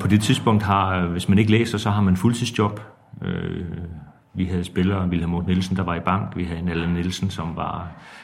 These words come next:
øh, ved Odense Kommune. Jamen, jeg tror, vores højestlønnede spiller,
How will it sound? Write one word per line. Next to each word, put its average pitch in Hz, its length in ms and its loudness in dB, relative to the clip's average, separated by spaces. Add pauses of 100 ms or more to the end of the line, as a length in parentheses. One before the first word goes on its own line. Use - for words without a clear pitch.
(120)
øh, 82 360 -8
ved 87 80 4
Odense 92 240 2
Kommune. 92 500 2 (460)
Jamen, 73 120 -6
jeg 67 80 -2
tror, - 420 -2
vores 90 220 0
højestlønnede 90 680 0
spiller, 92 480 0